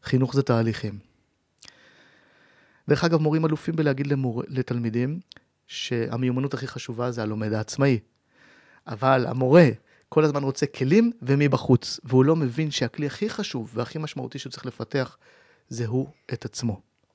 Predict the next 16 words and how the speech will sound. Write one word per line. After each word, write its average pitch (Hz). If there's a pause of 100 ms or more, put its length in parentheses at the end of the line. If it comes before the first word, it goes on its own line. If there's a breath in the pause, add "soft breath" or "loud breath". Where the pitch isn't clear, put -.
(640 loud breath)
אז 113
רוצים 151
חדשנות 143
אמיתית? 127 (640 loud breath)
החדשנות 143
היא 143
באמצעות 131
האמצעים, 139 (680 loud breath)
אבל 120
המעשה 120 (320)
צריך -
להישאר 135
עדיין 120
העתיק. 113 (500 loud breath)
אם 151
מורה 151